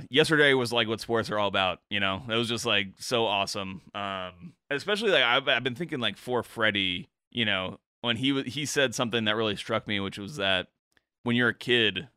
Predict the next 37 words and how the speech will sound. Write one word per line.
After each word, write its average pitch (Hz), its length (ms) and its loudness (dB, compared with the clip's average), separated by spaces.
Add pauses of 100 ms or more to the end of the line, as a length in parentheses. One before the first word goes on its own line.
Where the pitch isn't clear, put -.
(160)
this 113 220 -6
is 117 80 -4
exact-, 107 360 -4
like, 113 140 0
that's 123 200 0
exactly 110 540 0
the 101 100 -4
kind 104 180 -6
of 98 60 -8
situation 104 600 -4
you 95 120 -6
think 98 340 -8
of, - 260 -16
you 98 120 -6
know? 90 180 -8
It's - 140 -14
like 98 260 -10
you're 101 120 -6
going 98 200 -2
up 95 140 -2
against 95 240 -8
the 104 80 -14
top - 260 -12
closer, 95 640 -6
game 98 420 0
on 95 120 -2
the 90 80 -6
line. 92 600 -2
It 131 100 0
wasn't 135 320 2
te-, 139 200 -2
it 127 200 -4
wasn't 120 260 -6
technically 123 320 0
a 110 60 0
walk-off, 104 680 0
but, 90 240 -6